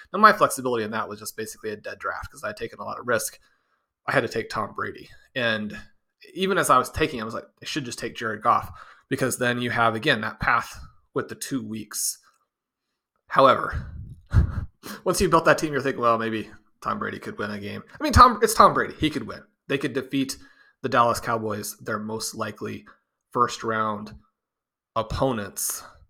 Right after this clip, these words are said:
But that, again, gives you a little bit of a sense of the nuance and how you have to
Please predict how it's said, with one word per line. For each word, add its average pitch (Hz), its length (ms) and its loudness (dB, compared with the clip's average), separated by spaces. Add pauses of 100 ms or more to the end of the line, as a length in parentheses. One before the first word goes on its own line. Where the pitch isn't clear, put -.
(840)
But 147 120 2
that, 175 120 8
again, 151 260 4
gives 139 220 0
you 127 80 2
a - 20 0
little 131 180 2
bit 123 140 0
of 120 80 0
a 117 60 -2
sense 123 260 -2
of 131 100 -2
the 123 60 -6
nuance 139 320 2
and 120 80 -8
how 139 140 -2
you 135 180 -2
have 131 300 -4
to 120 580 -2